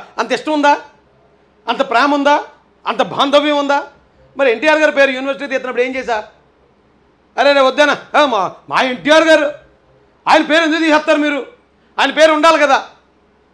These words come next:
ఎందుకు మాట్లాడలేదు? నీ గుడివాడ పక్కనే కదా విజయవాడ.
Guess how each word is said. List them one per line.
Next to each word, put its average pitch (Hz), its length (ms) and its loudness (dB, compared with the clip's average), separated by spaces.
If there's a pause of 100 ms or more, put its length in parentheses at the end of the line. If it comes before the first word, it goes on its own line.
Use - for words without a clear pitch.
(220)
ఎందుకు 208 160 -8
మాట్లాడలేదు? 233 540 -6 (800)
నీ 196 80 -4
గుడివాడ 240 300 0
పక్కనే 240 300 -2
కదా 208 120 -4
విజయవాడ. 190 360 -4